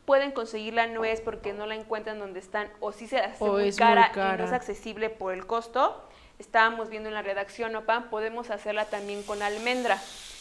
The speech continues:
Speaker 1: Pelan las almendras y le ponen la misma cantidad de nuez en lugar de, de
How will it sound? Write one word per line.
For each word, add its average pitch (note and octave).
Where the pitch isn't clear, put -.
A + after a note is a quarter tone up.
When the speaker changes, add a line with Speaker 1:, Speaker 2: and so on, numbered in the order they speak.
Speaker 1:
Pelan B3+
las A3
almendras B3+
y A3+
le G#3+
ponen A#3+
la A3
misma B3
cantidad A3
de A3
nuez C4+
en G3+
lugar G3
de, F#3+
de F3